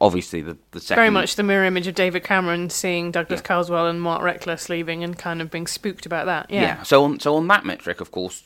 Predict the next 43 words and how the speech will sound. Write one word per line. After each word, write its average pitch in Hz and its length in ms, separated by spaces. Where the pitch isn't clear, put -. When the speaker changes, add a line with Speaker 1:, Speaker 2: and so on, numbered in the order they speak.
Speaker 1:
they, 90 140
they 90 180
were 101 220
succeeding. 82 500
Then, 87 120
of 85 120
course, - 400
their 92 220
own 85 180
difficulties 85 640
have 85 160
meant 82 260
that 80 200
the, 85 220
the 90 80
threat - 360
of, 85 240
"Oh, 101 580
you 87 120
better 95 200
back 101 200
a - 40
second 101 300
referendum 101 640
or 92 120
change 101 460
will 98 180
eat 113 200
you," 87 220
is 90 220
no 90 140
longer, 82 540
at 101 180
the 87 60
moment, 85 360
as 82 100
plausible 78 440
a 80 80
threat 76 300
as 78 140
it - 100
seemed. 80 340
But 113 240